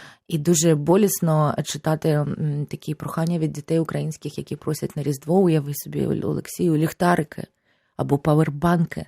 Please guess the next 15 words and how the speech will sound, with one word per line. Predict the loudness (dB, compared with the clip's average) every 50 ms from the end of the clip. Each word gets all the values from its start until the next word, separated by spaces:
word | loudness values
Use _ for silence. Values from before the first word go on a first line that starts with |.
| _ _
Тобто | -20 -14 -8 -4 0
не | 0 0
футбольні | 0 0 -2 0 2 4 6 6 6 6
м'ячі, | 6 4 2 -2 -2 -4 -4 -2
да, | 0 0 0
там, | 0 0 0 0
і | 2 2
ляльки | 2 0 0 -2 -4 -4
Барбі, | -2 0 0 -2 -2 -6 -6 -6 -6 -2
а | -2 -2
ось | -2 -2 -4 -8 -12 -14 -16 -20 -20
такі | _ _ -4 -2
якісь | -2 -2 -2 -4 -10 -14 -14 -20 -20 -20 -20 -18 _ 2
побутові | 2 4 4 4 4 4 4 4 4
речі. | 4 4 4 2 0 -4 -4